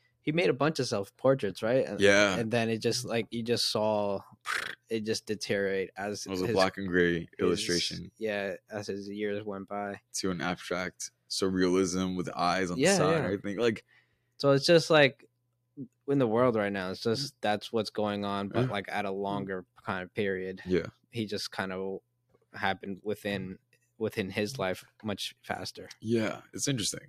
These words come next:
Speaker 2: You know, so
Speaker 1: Yeah.
Speaker 2: as much as, like, some people shit on art, and as much as we may not like some art that we're talking about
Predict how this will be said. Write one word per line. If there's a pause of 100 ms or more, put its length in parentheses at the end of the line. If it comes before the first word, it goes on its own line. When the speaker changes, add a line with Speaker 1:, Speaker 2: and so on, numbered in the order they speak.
(200)
Speaker 2:
You
know,
so
Speaker 1:
Yeah.
Speaker 2:
as
much
as,
like,
some
people
shit
on
art, (460)
and
as
much
as
we
may
not
like
some
art
that
we're
talking
about